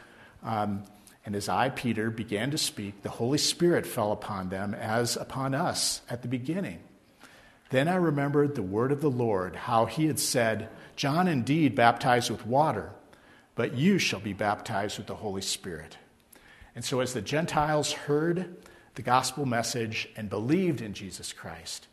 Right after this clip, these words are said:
the Holy Spirit fell upon them. And they began to speak in tongues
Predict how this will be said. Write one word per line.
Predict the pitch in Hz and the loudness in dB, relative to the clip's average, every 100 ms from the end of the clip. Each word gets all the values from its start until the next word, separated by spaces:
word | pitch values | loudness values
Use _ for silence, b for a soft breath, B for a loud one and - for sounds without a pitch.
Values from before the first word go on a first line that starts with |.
| b b b b - | b b b b -16
the | - | -10
Holy | - 123 | -4 -4
Spirit | 123 - 123 110 | -4 -4 0 0
fell | - 107 98 | 0 -4 -4
upon | - 92 85 78 | -6 -12 -14 -18
them. | - - _ B B B B - | -20 -20 _ B B B B -2
And | 110 | 0
they | |
began | 120 127 135 127 | 2 2 0 0
to | |
speak | 110 - 143 135 | -2 -2 -4 -2
in | 110 | -6
tongues | - 127 127 127 127 - | -6 -6 -6 -8 -8 -8